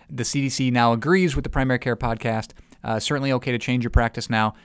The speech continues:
and to eliminate the routine use of Prevnar. Uh, so pretty exciting stuff. Uh, like talking about the guideline changes before they become guideline changes, um, and I think that's where we're headed. So again, go forth, family practitioners, internal medicine physicians, A P Ps, N Ps,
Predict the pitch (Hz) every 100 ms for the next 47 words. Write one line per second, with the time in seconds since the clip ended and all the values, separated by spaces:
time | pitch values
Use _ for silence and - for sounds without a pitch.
0 | _ - 117 113 110 120 113 110 117 120
1 | 117 113 - 113 107 107 113 - 107 104
2 | 107 - 117 107 - - - _ - 110
3 | - 117 202 233 - 196 196 - 196 208
4 | - - - 120 120 113 127 139 - 139
5 | 139 135 131 131 117 123 127 120 127 127
6 | 120 110 - 120 117 110 - 151 147 139
7 | 131 127 131 127 123 117 - - _ 110
8 | 107 107 110 120 123 120 104 123 113 110
9 | 113 107 - _ - 147 117 - - -
10 | 143 160 139 143 - 185 - 156 160 151
11 | 147 135 156 160 151 151 - 135 135 139
12 | 135 131 135 120 123 123 131 120 - 135
13 | 135 127 131 127 120 - 123 120 131 120
14 | 117 -